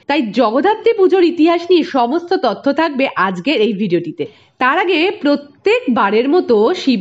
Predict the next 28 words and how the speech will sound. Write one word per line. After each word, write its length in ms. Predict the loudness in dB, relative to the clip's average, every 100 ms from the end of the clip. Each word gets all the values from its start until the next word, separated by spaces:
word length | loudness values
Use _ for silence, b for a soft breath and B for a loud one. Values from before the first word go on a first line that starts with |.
| 0
বাবার 280 | -2 -2 -4
চরণে 320 | -2 -2 -2 -4
প্রণাম 400 | -2 -2 -2 0
জানিয়ে 280 | 0 2
আজকের 340 | 0 -2 -2 0
আলোচনা 440 | 0 -2 -4 -4
আমরা 180 | -4 -4
শুরু 280 | -4 -4 -2
করব। 480 | 0 0 0 -2 -4 B B B -2
তার 240 | 0 0
আগে 160 | 0 0
এরূপ 340 | 0 2 0 0
আরও 300 | 0 2 0
পৌরাণিক 520 | 2 2 2 -2 -4 -4
তথ্য 320 | -4 -2 -4
পেতে 320 | -2 -2 -2
আমাদের 400 | -2 -2 -2 -4
চ্যানেলটিকে 540 | -2 -2 -2 -4 -6 -4
সাবস্ক্রাইব 540 | -4 -6 -4 -4 -4 -2
করুন, 260 | 0 0 -2 B B B
পাশে 300 | -4 -2 -2
থাকা 240 | -2 -2 -2
বেল 180 | -2 -2
আইকনটি 380 | -2 -4 -4
প্রেস 280 | -4 -4 -2
করতে 340 | -4 -2 0 2
ভুলবেন 400 | 4 2 2 -2
না। 260 | -4 -6